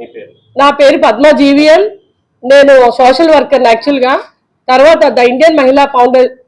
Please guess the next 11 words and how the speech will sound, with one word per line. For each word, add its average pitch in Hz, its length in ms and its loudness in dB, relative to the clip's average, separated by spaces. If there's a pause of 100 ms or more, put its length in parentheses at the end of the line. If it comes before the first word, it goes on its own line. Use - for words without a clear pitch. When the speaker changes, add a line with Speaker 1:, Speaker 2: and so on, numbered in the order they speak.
(120)
Speaker 2:
ఫౌండర్‌గా 247 460 0
ఉన్నాను. 226 480 0 (640)
So, 302 300 2 (560)
మీడియా 330 300 2
వాళ్ళంటే 359 380 0
మాకు 320 280 0 (100)
చాలా 285 440 2
మంచి 240 340 -2
అభిప్రాయం 269 420 0
ఉంది. 254 200 -4
చాలా 254 520 -2